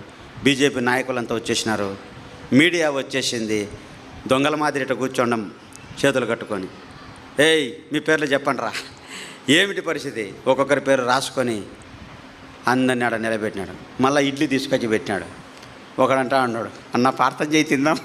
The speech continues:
ఇంక ఏడికి పోతామో తెలియదు" అంటాడు. "ఒరే స్వామి,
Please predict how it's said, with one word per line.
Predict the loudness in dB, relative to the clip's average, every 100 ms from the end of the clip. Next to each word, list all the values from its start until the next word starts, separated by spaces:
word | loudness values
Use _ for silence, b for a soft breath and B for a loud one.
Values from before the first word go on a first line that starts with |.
| -2
ఇంక | 0 2 6 6
ఏడికి | 4 2
పోతామో | -4 -4 -2
తెలియదు" | -2 0 2
అంటాడు. | 0 -2 -4 -4 -6 0
"ఒరే | 0 0
స్వామి, | 2 0 0 -2 -4